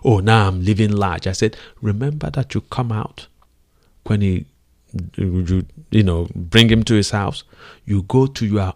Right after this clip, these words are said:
unair conditioned room, sometimes without power, and mosquitoes will chew you alive." And he goes up to his palatial, uh, home, right? Where he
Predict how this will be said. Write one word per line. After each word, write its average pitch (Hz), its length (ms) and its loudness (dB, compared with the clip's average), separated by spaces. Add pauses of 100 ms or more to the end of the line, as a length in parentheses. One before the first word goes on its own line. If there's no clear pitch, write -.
(100)
unair 123 600 2
conditioned 104 640 2
room, 101 460 2 (760)
sometimes 104 500 2
without 98 420 0
power, 98 380 -2 (220)
and 90 140 -4
mosquitoes 107 560 0
will 92 180 0 (220)
chew 113 260 4
you 107 180 6
alive." 95 520 -2 (340)
And 107 160 -2
he 165 180 2
goes 139 400 6
up 113 320 0 (440)
to 117 140 4
his 104 200 2
palatial, 113 840 2 (1200)
uh, 90 220 0
home, 87 400 4 (140)
right? 113 360 -2 (520)
Where 113 240 6
he 101 480 2